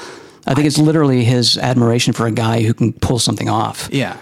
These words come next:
Speaker 2: And, and honestly, like, he is still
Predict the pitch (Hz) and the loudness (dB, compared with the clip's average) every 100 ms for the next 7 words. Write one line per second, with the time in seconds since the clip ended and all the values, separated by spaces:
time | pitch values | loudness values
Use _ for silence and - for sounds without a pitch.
0 | - 135 139 120 123 127 127 - 120 110 | -10 -4 -4 -2 -2 0 -2 0 -2 -2
1 | - - 104 - 127 120 - - 160 156 | -4 -8 -10 -4 -2 0 -2 -2 -2 0
2 | 117 107 - | 0 -2 -6